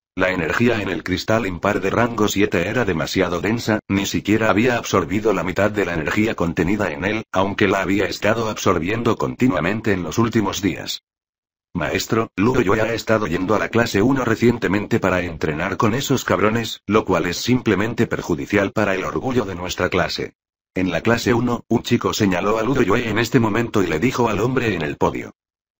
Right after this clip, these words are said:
Mientras decía eso, todos los estudiantes se volvieron para mirar a Luo Yue.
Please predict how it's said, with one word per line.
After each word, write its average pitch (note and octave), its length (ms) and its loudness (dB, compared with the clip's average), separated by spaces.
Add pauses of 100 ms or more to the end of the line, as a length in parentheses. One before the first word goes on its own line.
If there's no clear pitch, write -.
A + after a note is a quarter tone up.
(260)
Mientras F#2+ 460 0
decía F#2+ 380 2
eso, C3+ 420 -2
todos A2 320 2
los G#2 160 0
estudiantes G2+ 560 0
se G#2 160 0
volvieron G2 480 0
para D#2+ 240 0
mirar G#2+ 240 -2
a F#2 80 -4
Luo G#2 220 -4
Yue. F2+ 200 0